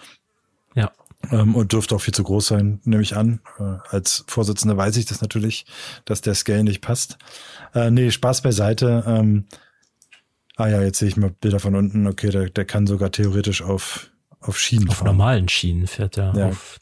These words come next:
Speaker 2: genau.
Speaker 1: Duo-Rail.
Speaker 2: Auf, genau, auf <laughs> Multirail. Ähm, ja, es sieht cool aus.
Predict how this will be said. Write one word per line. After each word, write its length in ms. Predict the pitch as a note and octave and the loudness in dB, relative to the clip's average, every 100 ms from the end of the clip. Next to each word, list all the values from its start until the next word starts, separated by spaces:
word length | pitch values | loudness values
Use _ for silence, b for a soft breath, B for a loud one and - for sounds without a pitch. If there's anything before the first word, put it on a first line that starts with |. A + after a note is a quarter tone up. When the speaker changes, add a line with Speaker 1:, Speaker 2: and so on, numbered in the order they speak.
| - | -2
Speaker 2:
genau. 200 | B2+ B2+ | 2 4
Speaker 1:
Duo-Rail. 640 | G#2+ F#2+ G2 G2 F#2+ G#2+ - B B B B B B B | 2 2 0 0 0 -2 -4 B B B B B B B
Speaker 2:
Auf, 260 | A2+ G#2 - - - _ - | -2 -2 -4 -12 -20 _ -10
genau, 380 | D#3 A2 G2+ F2+ | -2 0 2 0
auf 300 | F2 F#2+ - - - | -2 -4 -6 -8 -6
<laughs> 160 | - | 0
Multirail. 800 | A#2+ A#2 B2+ A#2 F#2+ F#2 F2 G2 - B B B - | 2 2 2 2 2 0 -2 -2 -4 B B B 0
Ähm, 340 | C3 A#2+ A2+ B B B B B B B B B - - | 4 4 4 B B B B B B B B B -8 -2
ja, 240 | A#2+ F#2+ - - | -2 -2 -4 -2
es 420 | D#3 - - - B B B | 0 0 -2 -6 B B B
sieht 300 | A#2 B2+ - | 0 2 2
cool 140 | C3 | 4
aus. 420 | C3 G3 - - | 4 4 2 -4